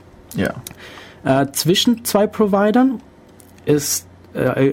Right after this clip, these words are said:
Speaker 2: besteht auch eine verschlüsselte Verbindung. Das ist eben S M T P über eine
Speaker 1: Mhm.
Speaker 2: verschlüsselte Verbindung.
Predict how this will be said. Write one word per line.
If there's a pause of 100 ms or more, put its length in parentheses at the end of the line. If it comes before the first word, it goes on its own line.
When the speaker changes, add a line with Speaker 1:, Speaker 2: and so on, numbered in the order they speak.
(120)
Speaker 2:
besteht
auch
eine
verschlüsselte
Verbindung.
Das
ist
eben
S
M
T
P
über
eine
Speaker 1:
Mhm.
Speaker 2:
verschlüsselte
Verbindung.